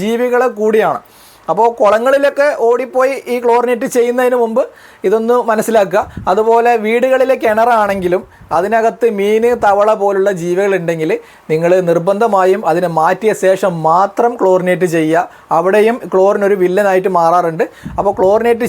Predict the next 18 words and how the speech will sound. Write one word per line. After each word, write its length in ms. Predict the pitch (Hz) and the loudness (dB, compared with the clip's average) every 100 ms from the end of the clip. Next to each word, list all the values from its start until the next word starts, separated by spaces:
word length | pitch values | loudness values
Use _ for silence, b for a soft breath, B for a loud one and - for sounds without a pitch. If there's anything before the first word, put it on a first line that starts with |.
| 220 | 0
ചെയ്യുമ്പോൾ 400 | 214 240 240 277 - - - 143 | 0 2 2 0 -2 -12 -4 0
ആയിരം 280 | 160 214 247 226 | 2 2 2 0
ലിറ്ററിന് 440 | 180 226 214 254 214 | 0 -2 0 0 0
രണ്ടര 280 | 190 220 233 | 0 0 0
ഗ്രാം 260 | 220 220 220 | 0 0 0
എന്നുള്ള 240 | 208 208 220 | 0 0 0
കണക്കിലാണ് 500 | 190 180 226 220 196 196 | 0 -2 0 0 2 0
നമ്മൾ 140 | 190 202 | 0 0
ക്ലോറിനേറ്റ് 440 | 175 175 185 180 180 | 2 2 0 -2 -2
ചെയ്യേണ്ടത്. 340 | 175 170 160 - B B B 165 | -2 0 -2 -4 B B B -2
അപ്പോൾ 200 | 208 233 196 | 2 2 2
വെള്ളത്തിൻ്റെ 440 | 175 196 220 214 190 | 0 0 0 0 2
അളവ് 180 | 202 214 | 2 0
കണക്കാക്കി 540 | 190 175 185 180 220 254 - 151 | -2 0 -2 -2 -4 -4 -2 0
ആവശ്യത്തിന് 520 | 170 185 190 185 180 160 151 | 0 0 -2 -2 -2 -2 0
മാത്രം 460 | 160 175 - 233 175 | 0 0 -2 -4 -4
നിങ്ങൾ 180 | 151 160 247 - B B B - | -4 -4 -4 -8 B B B -2
ക്ലോറിനേറ്റ് 600 | 170 180 185 180 170 202 | 2 4 4 2 0 -2